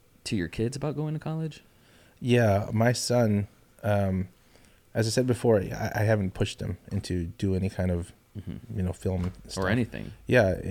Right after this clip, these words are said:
Speaker 2: I, I just, I wanted him to watch and decide on his own what, what he wants to do. And,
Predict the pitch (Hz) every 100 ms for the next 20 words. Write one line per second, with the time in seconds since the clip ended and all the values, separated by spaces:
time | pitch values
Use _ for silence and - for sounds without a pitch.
0 | 92 - 107 107 104 - - - _ -
1 | 98 101 101 104 101 98 - - _ _
2 | - - - 92 107 117 - - - 104
3 | 98 92 - 120 101 - 101 98 98 95
4 | 101 92 92 - 101 95 95 92 - 104
5 | 98 98